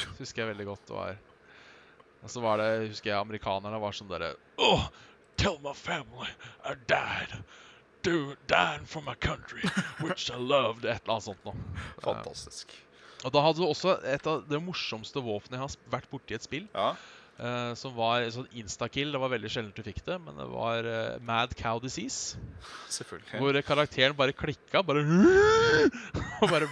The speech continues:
Speaker 1: voff, løp ut av mappet. Det var, eh, artig, artig, artig, artig, artig.
Speaker 2: Nydelig.
Speaker 1: Ja, nå ser jeg her at Hogs of War ligger på Steam. Det visste jeg ikke.
Speaker 2: Jøss.
Speaker 1: Eh,
Speaker 2: Hmm.
Speaker 1: så kanskje det, hvis det lar seg kjøre på Windows ti.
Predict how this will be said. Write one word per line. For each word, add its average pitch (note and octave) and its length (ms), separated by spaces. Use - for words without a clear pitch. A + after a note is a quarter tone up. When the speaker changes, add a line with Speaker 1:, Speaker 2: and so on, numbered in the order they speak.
Speaker 1:
voff, - 400
løp C#3 300
ut B2 120
av A#2 80
mappet. G#2+ 300
Det - 160
var, F3+ 280
eh, E3+ 1080
artig, - 400
artig, - 240
artig, G#2 220
artig, - 220
artig. - 280
Speaker 2:
Nydelig. F2+ 440
Speaker 1:
Ja, - 120
nå D3+ 80
ser - 180
jeg B2 80
her C3 140
at - 100
Hogs A#2+ 200
of C3+ 100
War C3 120
ligger A2 220
på - 100
Steam. E3 440
Det C#3+ 120
visste - 220
jeg F#2+ 140
ikke. - 200
Speaker 2:
Jøss. - 440
Speaker 1:
Eh, D#3 460
Speaker 2:
Hmm. A2 500
Speaker 1:
så C#3 140
kanskje B2 480
det, C3 120
hvis C3 160
det E3+ 100
lar C#3+ 140
seg D#3 80
kjøre C3+ 220
på D#3+ 80
Windows D3 180
ti. E3 140